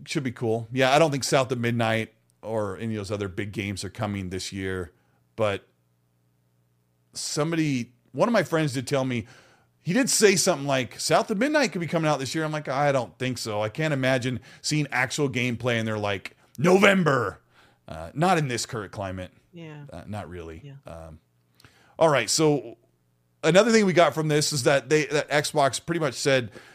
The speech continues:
Speaker 1: well, they didn't say this, but the Xbox name and brand is not going away. Phil Spencer also said yesterday in a message on Xbox Live,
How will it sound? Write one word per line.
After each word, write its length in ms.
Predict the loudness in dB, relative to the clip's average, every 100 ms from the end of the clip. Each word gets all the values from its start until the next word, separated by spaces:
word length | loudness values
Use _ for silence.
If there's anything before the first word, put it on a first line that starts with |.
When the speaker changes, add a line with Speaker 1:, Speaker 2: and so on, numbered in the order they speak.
| _ _ _ _ -8
Speaker 1:
well, 300 | -2 -2 -2 -18 -20 -20 -20 -20 -4
they 100 | 0
didn't 180 | 0 0
say 280 | 2 2 0
this, 260 | -2 -6
but 300 | -4 -4 -4 -2
the 140 | 2
Xbox 480 | 2 2 0 0 -2
name 300 | 0 0 0
and 120 | -2
brand 300 | -2 0 -2
is 100 | -4
not 180 | -6 -6
going 220 | -6 -6
away. 420 | -4 -6 -4 -6 -10 -20 -20 -20 -20 _ _ 6
Phil 160 | 6
Spencer 420 | 8 4 6 4
also 340 | 6 4 6 4
said 560 | 4 6 8 6 2 -4
yesterday 720 | 4 4 6 2 2 4 2
in 320 | 2 0 0 -2
a 360 | -2 0 -2 -6 -8
message 540 | -2 0 2 0 0
on 140 | -2 -2
Xbox 560 | -6 -2 -2 -2 -2
Live, 500 | 0 2 2 0 -6